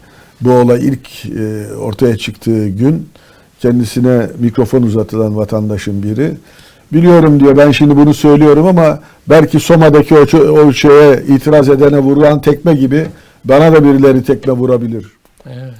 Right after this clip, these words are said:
Speaker 1: Unutmuyor yani. Ee, şimdi olayın, e, siyasi yönüne bakacak olursak,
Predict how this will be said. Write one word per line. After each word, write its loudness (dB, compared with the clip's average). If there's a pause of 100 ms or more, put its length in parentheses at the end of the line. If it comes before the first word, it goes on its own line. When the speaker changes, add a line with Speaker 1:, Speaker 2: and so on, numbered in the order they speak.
Speaker 1:
Unutmuyor -2
yani. -6 (1080)
Ee, -6 (520)
şimdi -10 (220)
olayın, -2
e, -8 (1500)
siyasi -8
yönüne -4
bakacak -12
olursak, -14